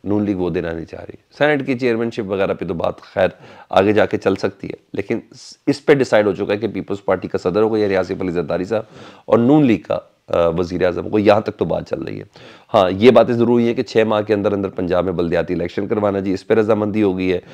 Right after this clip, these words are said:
अ, नून लीग के बराबर फंड मांग रही हैं जी पीपल्स पार्टी पंजाब के अंदर, जितना नून लीग को फंड मिलेगा उतना ही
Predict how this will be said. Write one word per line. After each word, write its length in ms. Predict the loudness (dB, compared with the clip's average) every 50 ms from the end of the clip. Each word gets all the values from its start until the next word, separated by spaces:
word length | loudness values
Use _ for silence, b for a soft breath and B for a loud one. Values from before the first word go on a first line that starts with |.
| B B B B B _
अ, 120 | 4 4 6
नून 320 | 6 4 4 4 4 6
लीग 220 | 4 4 2 0
के 120 | 2 0 2
बराबर 360 | 4 6 6 6 6 4 0
फंड 300 | 0 0 2 4 4 6
मांग 260 | 6 4 4 4 2
रही 100 | 0 -2
हैं 120 | -2 -4 -6
जी 180 | -8 -14 -20 _ _ _ _ _ _ _ b b b b b b b b b b b b _ _
पीपल्स 260 | -2 -2 -2 -2 -6
पार्टी 280 | -2 -2 -2 0 0 -4
पंजाब 420 | -6 -4 -6 -4 -4 -6 -6 -8 _
के 60 | -12
अंदर, 120 | -10 -6 -6
जितना 240 | -6 -4 -2 -2
नून 200 | 0 0 0 0
लीग 120 | -2 -2 -2
को 80 | -4
फंड 220 | -4 -2 -4 -4 -2
मिलेगा 320 | -2 -2 -2 0 -2 -2
उतना 260 | -4 -4 -6 -6 -4
ही 200 | -4 -4 -4 -6